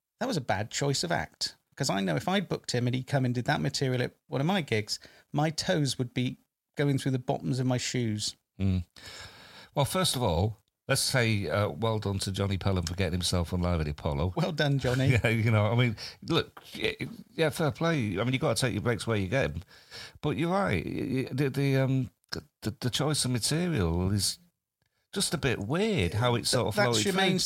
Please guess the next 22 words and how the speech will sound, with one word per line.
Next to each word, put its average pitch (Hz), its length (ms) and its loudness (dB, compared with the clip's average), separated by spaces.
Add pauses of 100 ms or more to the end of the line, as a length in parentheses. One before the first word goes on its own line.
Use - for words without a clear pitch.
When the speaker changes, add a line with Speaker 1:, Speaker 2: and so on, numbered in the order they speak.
Speaker 1:
that's 170 240 -2
your 180 80 -2
big 170 260 -2
gig, 143 260 0
and 147 100 2
you're 147 100 0
gonna 156 160 0
go 156 240 2
and, 151 360 0
and, 151 380 0
and 151 180 0
share 160 360 0
that 165 240 0
with 139 160 0
everybody. 107 560 -2
And 156 180 2
I 180 40 2
mean, 190 100 0
I, 185 260 2
yeah, 208 280 0 (640)
I 185 60 0
guess, - 480 0